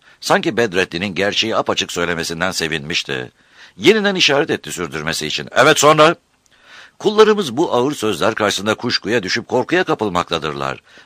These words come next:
O yüzden sığıntınız Anadolu beyleri adına kendisini dava edip cezalandırılmasını istemek üzere bendeniz görevlendirildi." Timur yeniden Bedrettin'e baktı. "Ne dersiniz?"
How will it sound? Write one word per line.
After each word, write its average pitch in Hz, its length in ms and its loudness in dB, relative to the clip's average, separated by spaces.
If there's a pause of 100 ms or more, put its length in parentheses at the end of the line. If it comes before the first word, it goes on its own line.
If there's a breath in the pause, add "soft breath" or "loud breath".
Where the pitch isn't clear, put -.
O 95 120 -6
yüzden 85 360 -4
sığıntınız 95 560 -4
Anadolu 92 420 -2
beyleri 87 320 -2
adına 90 320 0
kendisini 117 540 -4
dava 98 400 4
edip 85 260 -2 (220 loud breath)
cezalandırılmasını 156 960 2
istemek 160 360 -2
üzere 147 260 0
bendeniz 139 380 0
görevlendirildi." 78 920 -2 (920 loud breath)
Timur 185 240 0
yeniden 165 420 0
Bedrettin'e 78 520 -2
baktı. 73 280 -4
"Ne 143 120 4
dersiniz?" 120 540 2